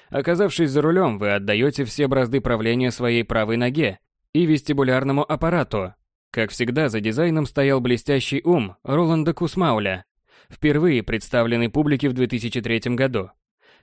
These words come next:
Carrera G T стал первым автомобилем в мире, оснащенным вспомогательными суппортами и шасси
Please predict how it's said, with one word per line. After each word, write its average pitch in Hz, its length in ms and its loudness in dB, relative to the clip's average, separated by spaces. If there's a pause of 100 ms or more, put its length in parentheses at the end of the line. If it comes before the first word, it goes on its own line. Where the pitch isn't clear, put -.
Carrera 110 400 0
G 110 160 -2
T 117 420 -2
стал 165 260 -2
первым 120 400 -2
автомобилем 117 600 -2
в 117 60 -10
мире, 117 360 0 (320)
оснащенным 143 640 0
вспомогательными 135 760 0
суппортами 107 680 -4 (320)
и 143 140 -2
шасси 120 560 -2